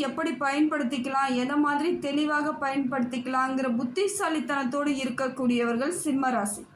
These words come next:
ஒண்ணே ஒண்ணு தாங்க, வருமானம் எவ்வளவுக்கு எவ்வளோ வருமானம் வருதோ அதை சிக்கனமாக வைக்க தெரியாது. கொஞ்சம் செலவு பண்ணக்கூடிய ஆட்களாக இருப்பீங்க, தாராளமாக செலவு பண்ணுவீங்க. இது உங்களுக்கு சில நேரங்களில் இல்ல, பல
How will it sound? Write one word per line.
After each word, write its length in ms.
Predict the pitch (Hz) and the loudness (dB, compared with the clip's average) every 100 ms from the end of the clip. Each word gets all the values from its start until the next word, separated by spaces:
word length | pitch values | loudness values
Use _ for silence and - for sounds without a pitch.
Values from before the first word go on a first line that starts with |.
| - - - - - - - - | -20 -20 -20 -20 -20 -20 -14 -2
ஒண்ணே 240 | 254 294 | 0 2
ஒண்ணு 220 | 349 330 | 2 2
தாங்க, 280 | 294 294 294 262 226 | 2 2 2 2 2
வருமானம் 720 | 247 294 494 494 392 311 339 415 285 | 2 2 2 4 4 4 0 2 0
எவ்வளவுக்கு 420 | 269 349 392 349 | 0 0 0 0
எவ்வளோ 200 | 320 294 | -2 0
வருமானம் 580 | 262 269 294 311 302 262 | 0 2 2 4 2 2
வருதோ 260 | 247 240 294 311 | 0 0 0 0
அதை 120 | 240 | 0
சிக்கனமாக 760 | 240 - 349 494 466 320 254 269 | 0 -2 -2 -2 0 2 2 0
வைக்க 260 | 294 254 254 | 0 0 0
தெரியாது. 420 | 240 214 190 120 - - - - - - - - - - - | -2 -4 -4 -8 -14 -20 -20 -20 -20 -20 -20 -20 -20 -20 -14
கொஞ்சம் 480 | - 294 302 339 349 - - - | -2 4 4 4 -2 -4 -10 -6
செலவு 380 | - 302 349 466 - | -2 0 0 -2 -2
பண்ணக்கூடிய 560 | 349 302 269 247 262 254 | 0 2 0 -2 0 2
ஆட்களாக 480 | 247 247 262 247 240 262 | 0 0 0 0 0 0
இருப்பீங்க, 300 | 226 208 202 - - 220 | -4 -6 -12 -14 -12 0
தாராளமாக 760 | 247 320 403 359 339 311 302 | 2 4 4 4 4 2 0
செலவு 320 | 349 262 247 240 | 0 0 0 0
பண்ணுவீங்க. 420 | 226 214 202 - - | -2 -6 -8 -14 -8
இது 180 | 285 320 | -4 -2
உங்களுக்கு 460 | 311 277 254 247 392 | -2 0 0 0 0
சில 240 | 494 330 285 | -2 -2 0
நேரங்களில் 580 | 262 269 302 339 302 302 | 0 0 -2 0 2 2
இல்ல, 120 | 254 208 214 | 0 -2 -2
பல 240 | 240 285 | 0 2